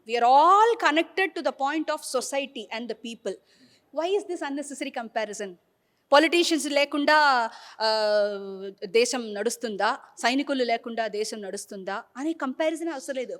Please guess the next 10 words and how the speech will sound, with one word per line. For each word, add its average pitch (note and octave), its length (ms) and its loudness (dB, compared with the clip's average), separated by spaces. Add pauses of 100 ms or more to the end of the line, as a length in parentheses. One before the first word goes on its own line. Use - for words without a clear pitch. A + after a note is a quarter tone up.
(120)
Politician B3+ 460 -8
is E4 80 -12
a D#4 40 -10 (100)
politician, D#4 440 -8 (440)
సీఎం C#4 340 -2
గారు C#4+ 160 -2
is E4 100 -10
a F4 40 -8
సీఎం E4 360 -2
గారు, A3 160 -4